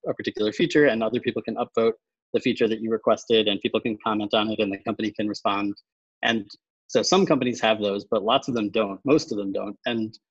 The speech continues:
um, and even the ones that do sometimes are kind of heavily, heavily moderating what's on there. And so, um, that's basically a thing that, that I haven't really talked about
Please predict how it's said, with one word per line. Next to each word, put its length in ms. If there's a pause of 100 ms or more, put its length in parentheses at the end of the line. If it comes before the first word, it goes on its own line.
(280)
um, 480 (200)
and 120
even 200
the 80
ones 220
that 140
do 320
sometimes 560 (100)
are 600 (300)
kind 140
of 100
heavily, 760 (180)
heavily 260
moderating 680
what's 180
on 240
there. 300 (360)
And 160
so, 460 (160)
um, 460 (420)
that's 180
basically 380
a 60
thing 200
that, 140 (120)
that 280 (220)
I 20
haven't 160
really 160
talked 220
about 180